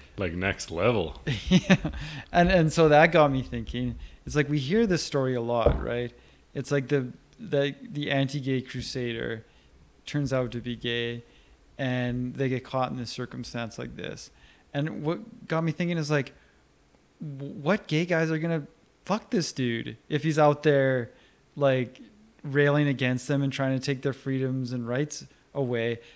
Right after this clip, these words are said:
Speaker 2: How does he find twenty-five dudes who are then willing to have sex with him? I don't,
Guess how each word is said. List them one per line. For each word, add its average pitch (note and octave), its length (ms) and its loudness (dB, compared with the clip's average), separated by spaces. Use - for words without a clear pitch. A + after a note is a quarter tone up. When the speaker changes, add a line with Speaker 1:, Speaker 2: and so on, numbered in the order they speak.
Speaker 2:
How D3+ 180 4
does F#3 160 2
he F3+ 100 0
find D3 480 2
twenty-five C3+ 680 0
dudes B2 440 -4
who C#3 60 -4
are C#3 80 2
then C#3+ 300 2
willing C3+ 320 0
to B2 100 -2
have B2+ 440 -2
sex E3 360 -6
with A#2 140 -6
him? A2+ 200 -8
I B2 100 -4
don't, C#3 220 -4